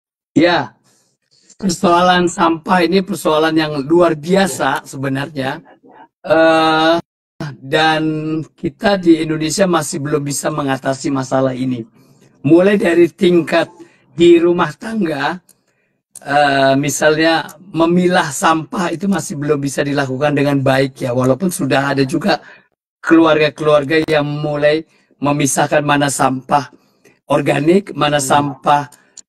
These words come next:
Speaker 1: eh, yang anorganik atau plastik atau kertas, eh, dan seterusnya. Sehingga kemudian itu tidak tercampur karena ada yang bisa diolah kembali, ada limbah sampah rumah tangga yang bisa diolah kembali,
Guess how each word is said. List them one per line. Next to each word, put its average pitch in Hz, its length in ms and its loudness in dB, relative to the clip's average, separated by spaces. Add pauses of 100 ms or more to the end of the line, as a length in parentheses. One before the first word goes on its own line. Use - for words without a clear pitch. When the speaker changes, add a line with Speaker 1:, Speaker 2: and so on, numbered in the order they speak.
Speaker 1:
eh, 135 400 4
yang 139 160 -2
anorganik 151 880 0
atau 143 160 -4
plastik 208 640 -4
atau 147 240 -2
kertas, 175 560 -2
eh, 135 160 -6
dan 131 160 -8
seterusnya. 131 560 -10 (380)
Sehingga 147 240 0
kemudian 151 560 0
itu - 240 -8
tidak 151 320 -2
tercampur 143 640 -2
karena 147 240 0
ada 147 180 0
yang 147 220 2
bisa 139 240 -4
diolah 147 640 0
kembali, 143 560 -2 (480)
ada 127 160 0
limbah 156 480 0
sampah 143 640 -4
rumah 147 240 -2
tangga 147 400 0
yang 143 240 0
bisa 135 240 -2
diolah 135 560 0
kembali, 139 560 -2